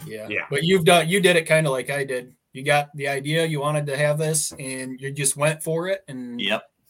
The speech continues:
Speaker 1: I, I still do it to this day. I know
Speaker 2: Right.
Speaker 1: better. I've been
Speaker 2: Well, let
Speaker 1: raising livestock for, I don't know, ten years, just about, on my own. And then I've had
Speaker 3: Yep.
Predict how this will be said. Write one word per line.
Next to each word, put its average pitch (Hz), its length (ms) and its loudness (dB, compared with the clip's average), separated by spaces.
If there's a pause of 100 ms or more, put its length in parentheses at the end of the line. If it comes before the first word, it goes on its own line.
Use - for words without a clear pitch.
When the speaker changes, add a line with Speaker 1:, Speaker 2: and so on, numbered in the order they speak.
(520)
Speaker 1:
I, 151 220 4 (160)
I 156 340 2
still 202 360 6
do 180 160 0
it 170 100 -8
to 165 80 -4
this 156 180 -2
day. 143 420 -6
I 165 140 2
know 165 220 2
Speaker 2:
Right. 147 80 0
Speaker 1:
better. 131 180 -2
I've 143 120 -4
been 160 140 0
Speaker 2:
Well, 156 120 8
let 151 60 8
Speaker 1:
raising 147 180 0
livestock 147 540 -2
for, 127 340 -8 (1900)
I 117 100 -12
don't 143 120 -4
know, 120 320 -6 (160)
ten 170 260 -2
years, 170 720 -2 (480)
just 185 260 0
about, 180 400 -4 (600)
on 156 180 2
my 143 160 2
own. 170 260 0
And 151 120 -2
then 147 80 2
I've 147 180 0
had 151 320 2
Speaker 3:
Yep. 139 60 -20